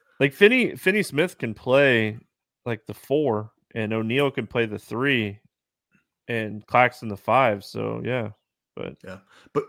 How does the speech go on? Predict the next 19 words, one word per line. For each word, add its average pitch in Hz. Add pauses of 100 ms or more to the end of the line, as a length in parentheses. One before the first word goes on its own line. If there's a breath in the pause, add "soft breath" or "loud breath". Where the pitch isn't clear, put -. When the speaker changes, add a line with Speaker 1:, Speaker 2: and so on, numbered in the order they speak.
Speaker 2:
when 151
you 180
have 190
Simmons, 143
D 139
F 120
S, 127
and 113
Royce 123
O'Neal 110
on 104
the 92
floor, 117
that's 127
three 151
really 117
low 104
usage 104
guys. 98